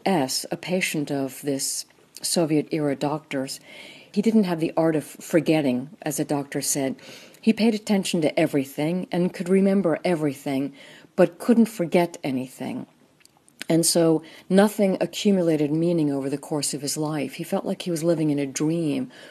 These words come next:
or that life had never actually really begun because he couldn't understand what was important in life. And I think, you know, I talk about culture as being a kind of filtering of our collective memory that sorts out for us what is important in the long term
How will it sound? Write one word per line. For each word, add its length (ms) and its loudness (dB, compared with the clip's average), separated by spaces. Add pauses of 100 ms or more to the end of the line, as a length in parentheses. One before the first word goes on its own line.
(100)
or 80 -2
that 140 4
life 220 2
had 120 0
never 300 0
actually 280 -4
really 240 0
begun 520 0
because 260 -4
he 80 -2
couldn't 280 -4
understand 640 -4 (640)
what 120 4
was 160 2
important 520 0
in 140 -2
life. 440 -8 (520)
And 100 8
I 80 8
think, 340 2 (100)
you 140 8
know, 100 6
I 60 2
talk 300 2
about 280 2
culture 440 -2
as 120 -2
being 220 2
a 40 -2
kind 280 -4
of 80 -4
filtering 800 -2 (340)
of 120 -2
our 120 4
collective 600 0
memory 540 0 (320)
that 340 2
sorts 460 2
out 280 2
for 300 4
us 260 0
what 240 0
is 260 2
important 640 0
in 160 2
the 100 -2
long 360 4
term 420 -2